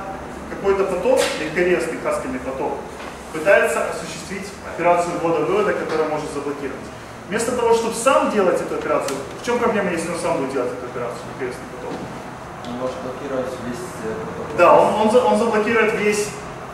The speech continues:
Speaker 1: э, весь поток операционной системы, а на этом потоке могут быть ещё какие-нибудь, да, э, Д К С-ные потоки. Поскольку,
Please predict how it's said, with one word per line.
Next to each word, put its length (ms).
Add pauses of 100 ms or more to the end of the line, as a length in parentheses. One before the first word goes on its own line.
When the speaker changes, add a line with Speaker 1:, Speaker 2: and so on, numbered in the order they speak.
(180)
Speaker 1:
э, 540
весь 160
поток 320
операционной 460
системы, 520
а 100
на 80
этом 160
потоке 360
могут 300
быть 160
ещё 220
какие-нибудь, 540
да, 280
э, 380 (360)
Д 80
К 240
С-ные 180
потоки. 300 (800)
Поскольку, 440